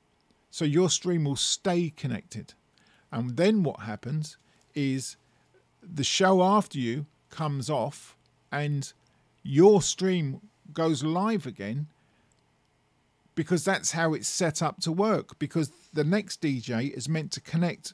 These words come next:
to your stream one, but he can't. He's getting error code two hundred because stream one is already in use, because you've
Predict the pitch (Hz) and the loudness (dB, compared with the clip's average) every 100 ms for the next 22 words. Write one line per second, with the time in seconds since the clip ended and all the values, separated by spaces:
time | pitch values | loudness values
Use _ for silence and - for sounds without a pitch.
0 | _ - 143 139 160 156 139 - - 160 | _ -6 -2 2 4 2 0 -4 -4 -2
1 | 151 147 147 190 - - _ _ _ _ | 0 0 0 0 -2 -10 _ _ _ _
2 | _ - 156 - 185 202 104 92 _ 139 | _ -8 -6 -6 -4 -2 -4 -10 _ -8
3 | - - 151 147 - 156 160 147 147 139 | -4 -2 -2 -4 -4 -2 -2 -2 -2 -4
4 | 131 - 139 110 170 175 98 - - _ | -4 -6 -6 -2 0 0 -2 -12 -18 _
5 | _ _ - - 156 - - 165 143 160 | _ _ -10 -2 -2 -2 -2 -2 0 0
6 | 147 135 135 - - 175 160 170 160 127 | 0 -2 -6 -8 0 2 2 2 0 -2
7 | 123 - 143 147 185 180 156 - - - | -4 -4 -2 0 0 0 -4 -14 -14 -16
8 | - 139 123 143 | -6 -4 0 -2